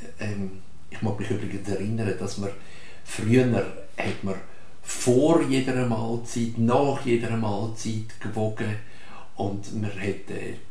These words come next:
die Mütter sehr bedrängt mit dem, dass übermässige Messen, Wägen, Ganze zu einer Verunsicherung geführt hat. Und wir tun heute bei gesunden Kindern,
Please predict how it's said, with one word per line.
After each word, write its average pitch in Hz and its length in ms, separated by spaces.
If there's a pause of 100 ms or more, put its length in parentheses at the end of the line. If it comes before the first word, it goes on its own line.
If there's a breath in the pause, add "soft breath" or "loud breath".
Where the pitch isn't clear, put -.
(120)
die 110 60
Mütter 104 360 (360)
sehr 113 360 (600 soft breath)
bedrängt 110 800
mit 117 260
dem, - 380 (160)
dass - 380
übermässige 113 1200 (200)
Messen, 110 720 (120)
Wägen, 104 640 (420 loud breath)
Ganze 101 720
zu - 120
einer 101 120
Verunsicherung 92 760 (640)
geführt - 440
hat. - 600
Und 104 160
wir 135 180
tun 107 220
heute - 500
bei 107 100
gesunden 170 400
Kindern, - 460